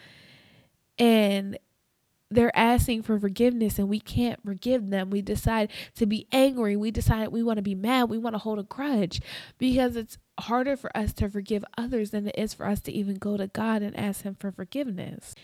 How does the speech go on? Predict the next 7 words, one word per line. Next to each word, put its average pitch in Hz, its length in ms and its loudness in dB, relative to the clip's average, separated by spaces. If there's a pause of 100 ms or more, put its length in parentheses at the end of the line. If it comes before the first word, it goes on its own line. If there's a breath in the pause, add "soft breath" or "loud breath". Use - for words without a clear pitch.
(180 loud breath)
And 247 180 4
I 254 140 2
don't 330 240 0
know 240 240 2
about 196 460 2
you, 220 560 -4 (680 loud breath)
but 233 400 2